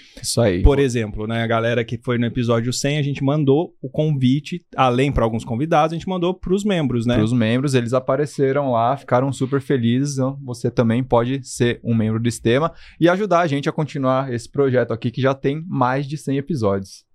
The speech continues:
Speaker 2: Muito bem, cara.
Speaker 1: Bom, lembrando também quem tá ouvindo a gente no Spotify,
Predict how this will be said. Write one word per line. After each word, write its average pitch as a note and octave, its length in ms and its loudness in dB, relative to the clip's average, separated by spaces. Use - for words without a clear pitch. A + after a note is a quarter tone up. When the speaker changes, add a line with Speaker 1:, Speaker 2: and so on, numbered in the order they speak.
Speaker 2:
Muito G#2 300 -2
bem, A#2 280 2
cara. - 100 -10
Speaker 1:
Bom, C#3 200 4
lembrando A#2+ 340 2
também C3+ 220 0
quem C3+ 120 -4
tá B2 360 0
ouvindo A#2+ 340 0
a A2+ 60 2
gente A2+ 280 -2
no A2 140 2
Spotify, B2 640 0